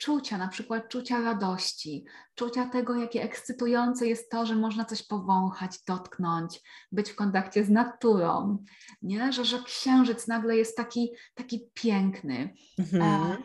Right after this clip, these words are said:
Speaker 1: to też może się przejawiać w tym, że płynie jakiś rodzaj sztuki,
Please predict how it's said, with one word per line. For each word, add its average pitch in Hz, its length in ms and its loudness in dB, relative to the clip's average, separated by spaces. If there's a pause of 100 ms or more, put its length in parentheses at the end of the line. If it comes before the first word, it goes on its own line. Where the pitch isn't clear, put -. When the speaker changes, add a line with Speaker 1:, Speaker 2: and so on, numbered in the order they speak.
(440)
Speaker 1:
to 240 100 -4
też 254 240 -4
może 269 220 0
się 262 200 4
przejawiać 247 440 -2
w - 100 -20
tym, 240 240 2
że 233 260 0 (920)
płynie 269 1000 4 (140)
jakiś 247 300 0
rodzaj 233 240 0
sztuki, 190 760 -6